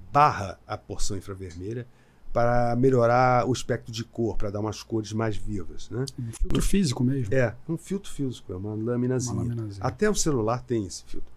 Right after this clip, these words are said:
Speaker 2: Tá.
Speaker 1: Ah, o que você tem que fazer é mandar pro laboratório pra tirar esse filtro,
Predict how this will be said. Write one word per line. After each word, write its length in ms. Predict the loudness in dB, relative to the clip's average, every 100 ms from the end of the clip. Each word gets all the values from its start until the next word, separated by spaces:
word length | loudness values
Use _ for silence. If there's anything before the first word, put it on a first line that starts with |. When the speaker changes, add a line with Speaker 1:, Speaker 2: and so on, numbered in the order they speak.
| -18 -20 -16
Speaker 2:
Tá. 180 | -14 -16 -20 -20 _
Speaker 1:
Ah, 720 | 0 2 2 0 -2 -2 -6 -10 -10 -6 -6 -6 -10 -14 -16 -20 -10
o 100 | -4
que 140 | 2 2
você 220 | 4 2
tem 140 | 0
que 80 | -2
fazer 500 | 0 0 0 0 0
é 220 | 0 -4 0
mandar 340 | 0 2 4
pro 120 | 8
laboratório 800 | 6 6 -2 -2 0 0 0 -4 -14 _
pra 220 | -6 -6
tirar 400 | -4 0 2 4
esse 180 | 2 -2
filtro, 480 | -6 -8 -6 -10